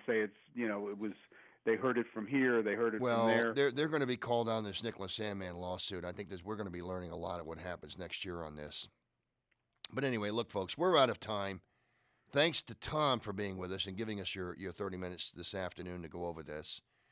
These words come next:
Speaker 2: Thanks again to all of our listeners for tuning in. We appreciate you listening to The Watchmen today. Tune in every Saturday afternoon right here on A M Radio, eleven eighty W F Y L, for this compelling unpacked discussion. The play-by-play, if you will, of the news.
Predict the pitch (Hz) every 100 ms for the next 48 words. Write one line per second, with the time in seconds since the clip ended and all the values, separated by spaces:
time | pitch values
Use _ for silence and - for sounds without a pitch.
0 | _ _ - 165 - 131 147 135 117 135
1 | 123 104 95 117 165 95 80 87 95 -
2 | 110 92 80 80 95 104 - 139 - 117
3 | 98 107 110 113 107 98 87 90 85 -
4 | 87 90 87 85 90 _ _ _ _ _
5 | _ - 196 180 147 151 165 185 - 165
6 | 156 160 160 151 156 139 104 90 90 -
7 | _ - 120 165 175 143 131 131 107 113
8 | 143 139 101 90 85 85 85 95 110 104
9 | 92 92 90 95 - 95 82 78 78 _
10 | _ _ _ _ - 101 95 92 95 82
11 | - 110 104 80 107 104 98 87 85 -
12 | 90 85 - - _ _ _ _ _ _
13 | - - 135 139 113 104 - 110 92 -
14 | 82 82 85 82 85 85 80